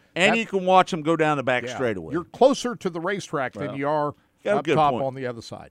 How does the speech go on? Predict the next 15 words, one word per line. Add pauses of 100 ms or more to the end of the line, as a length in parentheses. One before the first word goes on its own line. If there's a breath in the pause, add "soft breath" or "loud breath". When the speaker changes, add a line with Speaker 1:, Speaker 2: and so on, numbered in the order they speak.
(140)
Speaker 1:
Good
point
Speaker 2:
That's
Speaker 1:
right
Speaker 2:
what
I
Speaker 1:
there.
Speaker 2:
like
about
Speaker 1:
All
right.
Speaker 2:
the (220 soft breath)
Speaker 1:
Todd,
Speaker 2:
Clausen
Tower.